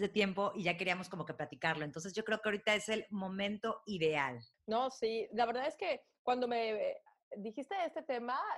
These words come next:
Speaker 2: yo sí me preocupé un poquito porque, bueno, tú sabes que yo nunca he sido tan noviera. Realmente he tenido como una relación nada más seria.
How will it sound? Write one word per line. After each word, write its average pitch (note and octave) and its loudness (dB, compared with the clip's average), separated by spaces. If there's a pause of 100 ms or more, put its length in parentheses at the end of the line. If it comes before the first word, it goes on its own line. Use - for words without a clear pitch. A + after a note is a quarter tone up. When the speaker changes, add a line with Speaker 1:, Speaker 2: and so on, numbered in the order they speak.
(120)
Speaker 2:
yo A#3+ -2
sí D#4+ -10
me D4+ -4
preocupé A3 -6
un A#3+ -2
poquito B3+ -4
porque, G3 2
bueno, A#3 0
tú A#3 -16
sabes C4+ -2
que B3 -6
yo A3+ -2
nunca A#3 -2
he A3+ -2
sido A#3 0
tan G#3 -2
noviera. G3 0 (300)
Realmente A#3 2
he G3+ 0
tenido G#3 -2
como F#3+ -6
una G3 -2
relación G3 -2
nada G#3 0
más F#3 -4
seria. A3 4